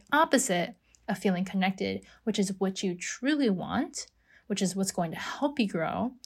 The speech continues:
What is required for spiritual development is that you need to feel connected at least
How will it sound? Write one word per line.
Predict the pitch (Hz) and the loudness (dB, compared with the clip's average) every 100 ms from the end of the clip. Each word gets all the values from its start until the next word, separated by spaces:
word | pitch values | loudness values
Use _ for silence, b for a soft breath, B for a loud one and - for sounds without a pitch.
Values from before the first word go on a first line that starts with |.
| B B B | B B B
What | 196 - | 6 6
is | 196 180 175 175 | 4 2 0 -4
required | 175 - 247 247 202 190 | -4 4 6 8 6 2
for | - 185 165 165 180 | -2 -2 0 0 -2
spiritual | - 180 175 185 | -2 0 0 -2
development | 175 208 190 190 | 2 4 4 2
is | 190 | -2
that | 196 | 2
you | 190 | 4
need | 190 185 | 4 2
to | |
feel | - 170 | -2 -8
connected | - 190 190 190 165 170 B B | -2 2 2 0 -2 -4 B B
at | 175 - | -6 -4
least | 190 220 226 | -2 -2 -2